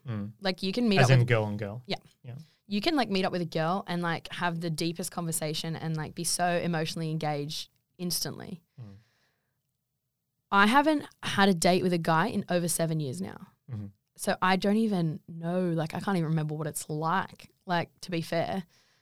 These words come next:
Speaker 2: But I just know from, like, I've been in relationships with guys and girls, and emotionally, you're so much deeper with a girl.
Speaker 1: Mm-hmm.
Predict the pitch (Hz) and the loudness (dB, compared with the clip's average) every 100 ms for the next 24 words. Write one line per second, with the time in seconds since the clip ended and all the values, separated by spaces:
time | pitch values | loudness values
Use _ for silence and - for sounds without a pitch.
0 | _ - 190 165 196 202 190 175 165 202 | _ 2 2 6 4 4 2 4 4 2
1 | 226 180 170 165 160 160 165 156 156 - | 2 0 0 0 -2 -2 -2 -2 -4 -6
2 | - 170 165 156 156 - - 170 190 233 | -10 -12 -10 -6 -8 -10 -8 -6 -4 -2
3 | 302 349 - - _ _ _ _ - 190 | -2 -2 -6 -10 _ _ _ _ -6 -4
4 | 185 190 180 226 - 185 160 151 156 185 | 0 2 2 2 0 -2 -2 -4 -6 -6
5 | 165 - 185 185 - 180 170 170 165 160 | -6 -2 -2 -2 -4 -6 -4 -4 -4 -4
6 | 156 113 175 - 143 107 | -4 -6 -8 -12 -8 -8